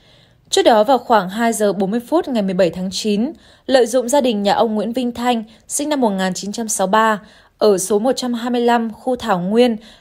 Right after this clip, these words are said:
đô thị Eco Park, thuộc địa phận xã Cửu Cao, huyện Văn Giang, đang ngủ, kẻ gian đã trèo lên tầng bốn của căn nhà, trộm cắp mười ba chậu hoa lan,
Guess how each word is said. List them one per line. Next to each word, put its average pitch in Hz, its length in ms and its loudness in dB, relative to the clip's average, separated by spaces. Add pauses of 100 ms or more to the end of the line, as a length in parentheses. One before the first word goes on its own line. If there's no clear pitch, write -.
đô 269 140 4
thị 277 200 -2
Eco 214 280 0
Park, 285 300 -2 (360)
thuộc 254 200 4
địa 233 140 2
phận 220 260 0
xã - 340 0
Cửu 240 260 2
Cao, 247 240 0
huyện 226 240 0
Văn 208 160 -2
Giang, 220 360 0 (320)
đang 277 340 -2
ngủ, 220 320 2 (440)
kẻ 220 160 4
gian 226 360 0
đã 196 180 2
trèo 220 240 -2
lên 202 180 -2
tầng 185 300 0
bốn 196 280 0
của 285 80 2
căn 202 200 -2
nhà, 185 360 -4 (280)
trộm 285 240 2
cắp 349 140 0
mười 240 220 2
ba 262 180 0
chậu 262 180 -2
hoa 220 160 -4
lan, 226 300 0